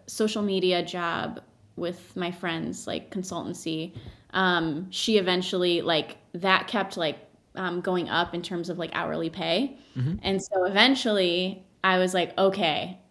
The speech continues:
Speaker 1: I don't need to do any of these other jobs now.
Speaker 2: <laughs>
Speaker 1: I can just do this." And so I, I just had that and my artwork, and she knew I was working to be a full-time artist.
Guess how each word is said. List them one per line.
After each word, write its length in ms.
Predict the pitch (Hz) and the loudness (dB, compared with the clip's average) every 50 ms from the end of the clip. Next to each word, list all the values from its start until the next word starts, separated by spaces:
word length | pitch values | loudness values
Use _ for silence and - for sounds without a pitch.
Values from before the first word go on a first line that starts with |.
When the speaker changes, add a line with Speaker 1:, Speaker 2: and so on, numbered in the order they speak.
| - | 4
Speaker 1:
I 200 | - 190 202 214 | 8 8 10 10
don't 160 | 226 226 220 220 | 8 8 6 6
need 120 | 220 214 | 4 2
to 60 | 214 202 | 2 2
do 120 | 208 208 | 4 4
any 160 | 190 190 208 | 4 4 4
of 40 | 220 | 4
these 140 | 262 285 277 | 4 6 8
other 140 | 285 311 311 | 8 8 8
jobs 320 | 269 262 233 220 208 208 | 8 8 8 8 8 6
now. 340 | 196 180 170 170 170 175 - - - - - - | 4 4 4 4 2 0 -2 -10 -18 -20 -20 -10
Speaker 2:
<laughs> 260 | - 139 - - - - | -10 -10 -10 -8 2 4
Speaker 1:
I 100 | 196 202 | 4 6
can 160 | 208 240 226 | 6 4 4
just 220 | 233 220 226 226 | 4 2 0 0
do 120 | - 208 190 | -2 -2 4
this." 640 | 196 202 190 180 170 165 180 180 - - - - _ _ _ _ - _ _ - | 6 6 8 8 6 4 2 0 -6 -8 -10 -12 _ _ _ _ -20 _ _ -4
And 160 | 208 202 190 | -2 -2 0
so 380 | 190 208 196 190 185 - - - - - | 2 2 2 4 2 0 -2 -6 -6 -2
I, 240 | 185 185 185 - - _ - | -2 -2 -2 -4 -14 _ 0
I 80 | 190 190 | 0 2
just 180 | 185 202 190 196 | 2 0 -2 -2
had 200 | 208 180 170 - | -2 -4 0 4
that 380 | 185 185 190 196 196 196 - - - - - _ - - | 4 6 8 8 6 4 4 -2 -14 -20 -20 _ -8 -4
and 300 | 180 175 175 175 170 170 | -2 -2 -2 -2 -2 -2
my 320 | 165 160 151 151 156 - - | -2 -2 -2 -2 -4 -4 -2
artwork, 540 | 170 175 170 - - 165 170 170 180 170 - - | -2 -2 0 0 -2 -2 -2 -2 -4 -6 -8 -6
and 140 | 196 196 185 | -4 -4 -2
she 180 | - - 208 | 0 0 0
knew 240 | 202 202 208 214 214 | 0 2 2 4 4
I 140 | 208 202 190 | 4 4 4
was 440 | 190 190 185 180 185 185 - - - | 4 2 2 0 -2 -4 -8 -8 -6
working 420 | 180 180 185 175 180 - 185 185 | -4 -2 -2 -2 -2 -2 -2 -2
to 100 | 185 - | -2 -4
be 100 | 180 180 | -4 -4
a 60 | 175 175 | -4 -4
full-time 380 | - 175 170 170 - 170 160 | -4 -8 -8 -8 -8 -6 -4
artist. 480 | 156 156 151 156 - 185 185 - - | -4 -4 -4 -6 -6 -8 -8 -10 -14